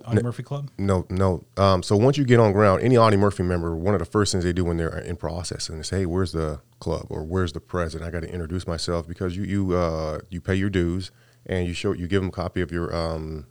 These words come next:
Speaker 2: membership card. And that's saying, "Hey, you had another active member here. Where do you need me to work?" Or, you know, 'cause normally they already have their own committee. But coming to Korea,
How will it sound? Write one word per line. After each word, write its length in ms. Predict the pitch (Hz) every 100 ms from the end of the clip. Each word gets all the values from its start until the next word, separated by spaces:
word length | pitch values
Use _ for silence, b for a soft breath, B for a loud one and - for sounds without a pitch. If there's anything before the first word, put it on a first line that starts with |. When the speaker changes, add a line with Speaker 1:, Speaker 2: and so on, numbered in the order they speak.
| -
Speaker 2:
membership 320 | 131 101 76
card. 260 | - - - B B B B B
And 540 | - 107 104 98 92 82 _ _ _ _ _ -
that's 200 | 98 95
saying, 320 | - 107 101
"Hey, 140 | 117
you 240 | 92 87 110
had 80 | 90
another 260 | 92 95
active 300 | 90 95 85
member 320 | 82 104 98 82
here. 340 | 117 90 76 - _
Where 180 | 87 101
do 40 |
you 60 | 92
need 120 | 95
me 80 | 87
to 60 |
work?" 280 | 80 78 73
Or, 240 | 80 78 76 76 - _
you 140 | 85
know, 100 | 90
'cause 160 | 85 78
normally 440 | 80 - 95 98 90
they 60 |
already 160 | 87 85
have 140 | 90
their 100 | 87
own 120 | 87 82
committee. 480 | 85 104 80 80 -
But 260 | 85 80 -
coming 200 | 113 92
to 80 |
Korea, 540 | 82 87 127 113 90